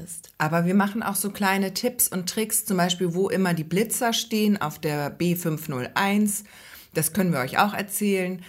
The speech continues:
Speaker 2: dass ihr an den richtigen Stellen langsam fahrt und so. Auch das gehört dazu. Es ist wirklich eine ganz, ganz bunte Ecke.
Speaker 1: Genau, es ist auf jeden Fall Insiderwissen und wir öffnen das für euch und nehmen euch mit in unsere kleine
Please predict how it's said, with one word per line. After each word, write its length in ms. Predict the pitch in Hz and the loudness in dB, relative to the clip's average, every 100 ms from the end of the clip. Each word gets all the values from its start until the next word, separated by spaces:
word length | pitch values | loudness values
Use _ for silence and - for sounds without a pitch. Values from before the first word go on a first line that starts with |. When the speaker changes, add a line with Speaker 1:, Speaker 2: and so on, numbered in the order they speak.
| - - | -16 -8
Speaker 2:
dass 220 | 156 - | -4 -2
ihr 240 | 165 156 | 0 0
an 80 | - | 0
den 140 | 147 147 | -2 -4
richtigen 340 | 151 - 139 | -6 -4 -6
Stellen 300 | - 131 123 | -4 -4 -4
langsam 480 | 139 170 175 170 160 | -2 0 2 0 -2
fahrt 380 | - 160 160 - | -2 0 0 -2
und 120 | 151 | -2
so. 120 | 170 | 0
Auch 160 | 196 - | -2 0
das 280 | 262 262 | -2 -2
gehört 340 | - 170 135 - | -2 -2 -2 -4
dazu. 260 | 110 - | -8 -4
Es 120 | 135 180 | -4 -2
ist 220 | 175 175 | -2 2
wirklich 420 | 226 254 254 240 | 2 2 -2 -2
eine 140 | 175 | -2
ganz, 460 | 175 185 226 226 - | 0 0 0 -2 -2
ganz 360 | 180 185 196 - | 0 0 0 -2
bunte 420 | - 170 170 - | -2 0 0 -2
Ecke. 240 | - - 208 - - | -8 -8 -10 -8 -2
Speaker 1:
Genau, 220 | 226 175 | 0 2
es 120 | 175 | 0
ist 200 | 208 - | -2 0
auf 120 | 214 | 0
jeden 180 | 240 262 | 0 -2
Fall 160 | 220 - | -2 -4
Insiderwissen 960 | - 269 294 294 262 262 247 247 254 247 | 0 2 2 0 -2 -4 -2 -2 -2 -2
und 240 | - 208 | 0 0
wir 400 | 220 226 226 220 - - | 2 2 4 2 -2 0
öffnen 380 | 233 233 247 208 | 0 2 0 2
das 240 | 196 - | 0 -2
für 260 | - 208 - | -4 -6 -4
euch 480 | 185 196 208 - 190 | -4 -4 -4 -6 -6
und 240 | 185 185 | -6 -4
nehmen 320 | 190 190 180 | -4 -4 -6
euch 200 | 175 175 | -8 -6
mit 280 | 175 185 - | -4 -4 -8
in 220 | - 170 | -8 -6
unsere 320 | 170 170 165 | -4 -4 -6
kleine 500 | 170 160 156 151 156 | -10 -8 -6 -6 -6